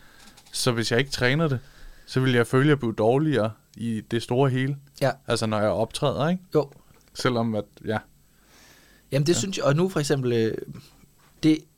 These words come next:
Speaker 2: impro, jeg er begyndt at lave nu, er, man kan selvfølgelig sige, den klassiske impro er jo, "Hvad hedder du, hvor er du fra?" og sådan noget. Det, den er man
Speaker 1: Ja.
Speaker 2: sådan lidt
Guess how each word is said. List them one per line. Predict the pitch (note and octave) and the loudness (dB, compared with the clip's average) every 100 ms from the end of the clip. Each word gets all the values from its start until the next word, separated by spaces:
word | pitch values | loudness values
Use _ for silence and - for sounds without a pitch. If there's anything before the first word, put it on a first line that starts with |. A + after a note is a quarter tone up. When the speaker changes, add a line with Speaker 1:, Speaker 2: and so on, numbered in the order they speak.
| - | 0
Speaker 2:
impro, | D#3 F3 D3+ | 0 2 2
jeg | B2+ | 2
er | D3+ | 0
begyndt | D3 C#3 C3+ | 0 0 0
at | A#2+ | 2
lave | B2 C3 | 2 2
nu, | B2+ | 0
er, | A#2+ G#2+ - - - - | 0 -2 -4 -16 -16 -12
man | G#2 | -10
kan | G2+ | -6
selvfølgelig | A2+ C#3+ C#3 | 0 0 0
sige, | - | -6
den | B2 | -6
klassiske | A2 C3 D3 C3+ - G2+ | -4 0 0 -2 -6 -4
impro | A2 A#2+ A2 | -4 -4 -4
er | |
jo, | G2+ G2 - | -2 -4 -10
"Hvad | - C3 | -4 0
hedder | B2 | 0
du, | G2+ G#2+ | 0 -2
hvor | A2 | -2
er | |
du | G#2+ | -2
fra?" | G2+ A2 | -4 -6
og | G#2 | -6
sådan | G#2+ | -6
noget. | G2+ | -2
Det, | C#3+ C#3+ | -2 2
den | E3+ | 2
er | |
man | D3 | 2
Speaker 1:
Ja. | A2 | 0
Speaker 2:
sådan | C#3+ | 0
lidt | C#3 | -2